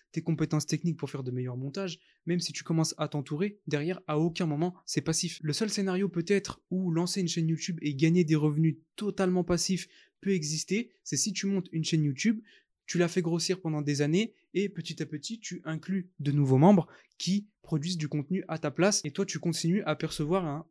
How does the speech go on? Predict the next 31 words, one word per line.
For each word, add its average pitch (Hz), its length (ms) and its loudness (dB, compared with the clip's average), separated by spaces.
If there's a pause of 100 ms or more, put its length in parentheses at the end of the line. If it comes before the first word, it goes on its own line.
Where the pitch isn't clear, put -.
pourcentage 160 600 2 (200)
de 143 80 0
revenus 143 360 4 (100)
sur - 180 -6
cette 156 140 -2
chaîne. 131 220 -2 (160)
Autrement, 180 340 0
je 170 80 -2
vois 156 80 2
difficilement 180 500 0
comment 165 200 0
on 147 80 0
peut 156 80 -4
faire 147 180 -4
ça. - 220 -4
D'ailleurs, 170 220 4
si 147 120 0
t'es 151 80 2
créateur 170 380 2
de 156 80 2
contenu 165 420 0 (200)
sur - 180 -4
YouTube, 147 320 -2
partage-nous 165 480 0
ton 139 160 0
expérience, 147 500 2 (360)
partage-nous 160 520 4 (220)
tes 147 260 4
heures 185 160 6 (240)
de 160 140 6
galère, 175 360 8